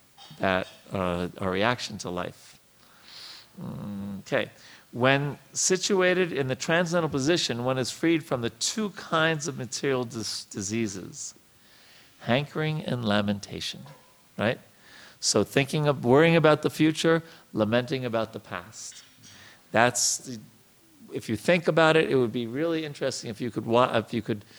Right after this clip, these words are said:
clock how many hours a day your mind goes towards the future or laments about the past. I'm not talking about, you know, sitting down and consciously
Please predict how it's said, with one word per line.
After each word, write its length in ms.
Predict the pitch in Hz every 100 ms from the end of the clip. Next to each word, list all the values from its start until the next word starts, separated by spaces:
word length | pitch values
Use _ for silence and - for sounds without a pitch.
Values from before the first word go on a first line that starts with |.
| - - - -
clock 460 | - 156 156 127 -
how 200 | 139 165
many 260 | 160 143
hours 460 | 123 135 143 139 120
a 100 | 117
day 540 | 104 120 120 101 101 - _ _ _ _ _ -
your 200 | 123 117
mind 400 | 117 120 120 113
goes 320 | 113 113 104
towards 640 | - 107 107 104 98 - - - - -
the 80 | -
future 520 | - 113 101 - 104
or 220 | 101 104 98
laments 400 | 98 101 95 -
about 220 | 98 -
the 80 | -
past. 580 | 92 87 104 - - - _ _ _ - - -
I'm 100 | 127
not 180 | 185 196
talking 420 | - 165 156 165
about, 380 | 135 117 110 -
you 60 | 113
know, 280 | 104 101 98 - - -
sitting 480 | - - 135 139 120
down 340 | 120 120 120
and 180 | 110 101
consciously 1040 | - 117 113 - - - 117 110 110 107